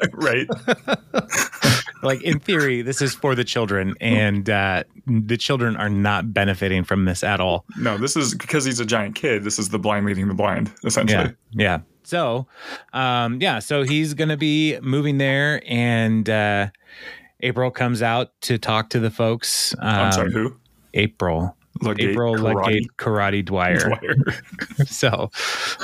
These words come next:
Speaker 2: um, and so they start with a, April, ever, all of Andy's friends have their own little segments, which is fun. Um, and so one of them,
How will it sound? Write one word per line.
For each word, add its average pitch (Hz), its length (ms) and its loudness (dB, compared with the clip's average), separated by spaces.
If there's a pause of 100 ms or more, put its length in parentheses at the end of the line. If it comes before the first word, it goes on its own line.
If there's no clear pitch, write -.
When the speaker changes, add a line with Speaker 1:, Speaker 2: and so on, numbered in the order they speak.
(160)
Speaker 2:
um, 104 600 0 (100)
and 113 240 2
so 110 380 0
they 110 100 -2
start 117 280 0
with 107 180 0
a, 104 140 2 (180)
April, 135 300 0
ever, 175 200 0
all 151 160 0
of 175 100 -2
Andy's 156 260 -2
friends 131 300 0
have 117 160 -2
their 120 220 2
own 120 160 2
little 117 160 0
segments, 101 600 -2 (260)
which - 160 0
is 127 140 0
fun. 107 320 0 (560)
Um, 98 560 2
and 104 280 2
so 117 160 0
one 107 200 2
of 104 100 0
them, 104 260 2